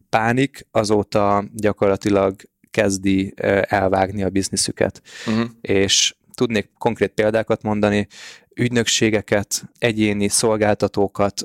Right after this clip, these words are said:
Speaker 1: hogyan érint ez. Most ebben nem akarok belemenni, de, de van egy ilyen nagyon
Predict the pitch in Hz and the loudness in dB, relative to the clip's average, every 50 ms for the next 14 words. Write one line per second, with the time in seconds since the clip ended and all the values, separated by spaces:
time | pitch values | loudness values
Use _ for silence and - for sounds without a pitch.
0 | - 110 117 110 104 101 101 98 98 101 101 101 98 98 - 98 101 110 107 - | -2 0 0 2 2 0 0 0 0 0 0 0 0 0 0 2 2 2 0 -2
1 | - - - 113 113 104 - 117 110 107 113 123 131 127 - - 107 107 107 104 | -4 -6 -8 -8 -8 -2 -2 0 0 2 2 2 0 0 2 2 0 0 2 0
2 | 107 104 110 113 113 113 117 117 110 113 110 110 - - - - - - - - | 0 0 0 0 0 0 0 0 0 0 0 -2 -4 -10 -16 -18 -18 -20 -20 -20
3 | - - - - - 107 110 120 135 127 117 104 104 104 104 104 104 107 107 104 | -14 -14 -12 -6 -4 -2 0 0 2 2 0 0 2 2 2 2 4 2 2 2
4 | 104 98 98 98 98 - | 2 2 2 0 -4 -10